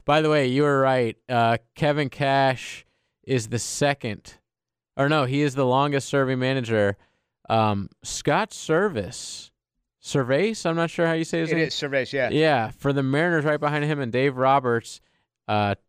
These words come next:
Speaker 1: was hired in two thousand fifteen, a year after them. And then Brian Snitker for the Braves, who the Braves won a World Series in spite of him. I've said that many times. I don't think he's very good. But, yeah, there's,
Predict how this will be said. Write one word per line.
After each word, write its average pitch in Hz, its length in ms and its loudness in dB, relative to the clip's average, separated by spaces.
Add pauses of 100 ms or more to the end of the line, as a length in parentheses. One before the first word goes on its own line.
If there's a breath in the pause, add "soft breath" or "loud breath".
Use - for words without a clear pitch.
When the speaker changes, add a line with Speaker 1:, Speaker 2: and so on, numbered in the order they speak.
(100)
Speaker 1:
was 117 200 -4
hired 120 280 -2
in 101 60 -8
two 127 180 -4
thousand 117 320 -2
fifteen, 120 400 -4
a 104 40 -2
year 107 260 0
after 104 280 -2
them. 98 440 -6 (280 soft breath)
And 127 160 0
then 147 160 0
Brian 156 520 0
Snitker 196 600 -4
for 120 140 -4
the 113 80 0
Braves, 117 800 -2 (1800)
who 104 320 0 (640)
the 120 140 -2
Braves 127 360 2
won 131 200 0
a 131 40 0
World 131 240 0
Series 135 300 0
in 120 100 0
spite 151 400 0
of 101 120 -4
him. 90 340 -10 (540)
I've - 140 -10
said 120 180 0
that 123 160 0
many 127 240 -2
times. 123 360 -2
I 113 60 0
don't 120 180 0
think 123 140 -2
he's 107 140 -6
very 104 240 2
good. 110 200 0
But, 120 140 0
yeah, 127 560 0
there's, 196 540 -4